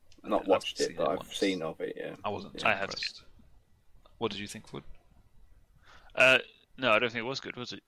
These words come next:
Speaker 3: <laughs>
Speaker 2: No?
Speaker 3: Quite frankly.
Speaker 2: And I've got a couple that were, um, actually disavowed by the authors. So we've got,
Speaker 3: <laughs>
Speaker 2: um, Charlotte's Web.
Speaker 1: Uh-huh. Oh,
Speaker 2: The,
Speaker 1: right,
Speaker 2: I think
Speaker 1: yeah.
Speaker 2: the
Speaker 1: The
Speaker 2: cartoon.
Speaker 1: spider one.
Speaker 2: Yeah, the
Speaker 1: Yeah.
Speaker 2: cartoon.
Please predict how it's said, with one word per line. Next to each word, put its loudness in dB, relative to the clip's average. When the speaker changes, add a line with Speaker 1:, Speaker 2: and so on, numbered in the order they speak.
Speaker 3:
<laughs> -6
Speaker 2:
No? -4
Speaker 3:
Quite -6
frankly. -2
Speaker 2:
And 2
I've -2
got 2
a 2
couple -2
that 2
were, 4
um, 2
actually -2
disavowed -2
by -2
the -4
authors. -4
So -6
we've 0
got, 2
Speaker 3:
<laughs> -20
Speaker 2:
um, -2
Charlotte's 0
Web. -2
Speaker 1:
Uh-huh. -8
Oh, 6
Speaker 2:
The, 2
Speaker 1:
right, 6
Speaker 2:
I 4
think -4
Speaker 1:
yeah. -4
Speaker 2:
the -4
Speaker 1:
The -6
Speaker 2:
cartoon. -8
Speaker 1:
spider -2
one. -8
Speaker 2:
Yeah, -6
the -10
Speaker 1:
Yeah. -8
Speaker 2:
cartoon. 2